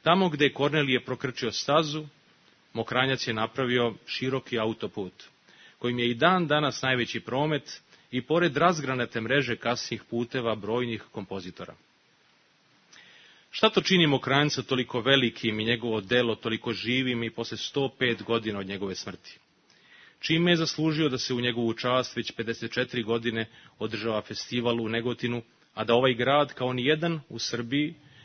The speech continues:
biva u celini prožet muzikom i duhom ovog velikana? Pa i njegov učenik, prvi doktor muzikologije u Srba, Miloje Milojević, sa upitnošću razmatra Mokranjca kao kompozitora u punom značenju te reči,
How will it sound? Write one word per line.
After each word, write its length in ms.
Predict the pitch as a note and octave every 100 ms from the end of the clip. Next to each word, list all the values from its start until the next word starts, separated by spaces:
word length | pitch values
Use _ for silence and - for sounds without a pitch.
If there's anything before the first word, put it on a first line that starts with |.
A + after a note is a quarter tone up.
| -
biva 260 | A2 C3 C3
u 100 | C3
celini 460 | - B2 D#3+ D#3
prožet 400 | - D3 C3+ B2+
muzikom 580 | B2 B2+ C3+ C3 B2+ B2 - _ _
i 100 | A2+
duhom 540 | A#2 B2 - A#2 G#2+ G#2 _ -
ovog 260 | G2+ G2+
velikana? 520 | G2 G2 - F2+ E2+ E2+ _ _ _ _ _ _ - - - -
Pa 80 | G#2+
i 60 | G#2+
njegov 320 | A2+ A2+ G2
učenik, 520 | C3 F3+ B2 G#2 F#2 - - - _
prvi 260 | C3+ C3 A#2
doktor 380 | B2 C3 - A2+
muzikologije 640 | G#2+ G#2+ - A2+ C3+ C3+
u 60 | G#2+
Srba, 460 | - E3+ A#2+ F#2+ - _ _ -
Miloje 280 | G#2+ G2+ G2
Milojević, 640 | A2+ D#3+ C3+ G#2+ G2+ - - _ _ _ _
sa 160 | - D3
upitnošću 600 | F3+ F#3+ - D3+ - C3
razmatra 440 | C3 B2+ B2+ B2
Mokranjca 540 | A#2 A2 A2 A2+ A#2 A2
kao 160 | G#2+
kompozitora 640 | G2+ G#2 A2+ A#2 A#2+ - A2
u 60 |
punom 360 | - D#3+ C#3+ G2+
značenju 440 | G#2 G2 - G#2
te 120 | F#2+ G2+
reči, 420 | G2 F#2 -